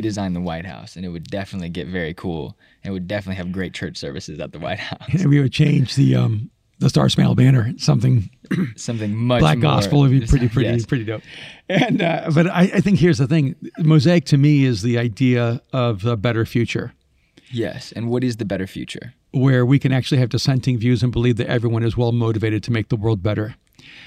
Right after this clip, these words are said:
Speaker 2: and that we don't have to use fear to coerce people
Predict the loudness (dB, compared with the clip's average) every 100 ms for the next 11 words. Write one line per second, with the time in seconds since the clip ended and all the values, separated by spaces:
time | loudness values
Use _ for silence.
0 | -14 -2 0 2 2 2 2 0 -2 -4
1 | 0 2 2 0 -6 -20 _ _ 2 6
2 | 6 6 2 -8 _ _ _ -20 -4 2
3 | 4 4 0 -6 -10 _ -2 0 2 2
4 | 2 0 -2 0 -2 0 -2 -4